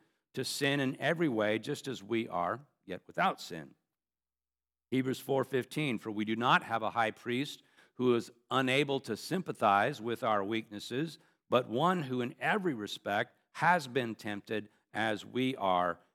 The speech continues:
yet without sin." All right? Now, we're gonna move on. There are numerous texts that would indicate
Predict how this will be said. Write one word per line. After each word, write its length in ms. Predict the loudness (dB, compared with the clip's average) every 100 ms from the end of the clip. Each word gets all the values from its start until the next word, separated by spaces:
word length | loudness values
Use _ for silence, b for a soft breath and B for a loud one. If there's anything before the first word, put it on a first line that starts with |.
| -6
yet 260 | -4 -4
without 480 | -6 -6 -2 -2 -4
sin." 580 | -10 -8 -4 -4 -4 -10 _ _ _ _ _ _ _ _ _ _ _ _ _ _ _ _ _ _ _ -16
All 80 | -8
right? 260 | -6 -6 -8 _ _ _ _ _ _ _ _ _ -14
Now, 280 | -12 -14 -18 _
we're 80 | -16
gonna 140 | -12
move 340 | -6 -4 -4 -4
on. 460 | -2 -2 -2 -6 -16 _ _ _ _ _ _ _ 0
There 320 | 6 6 6
are 460 | 8 8 8 4 -6 -4
numerous 500 | 0 2 2 0 -4
texts 460 | 0 0 0 -2
that 140 | 0 0
would 140 | -2
indicate 800 | 0 0 0 0 2 2 2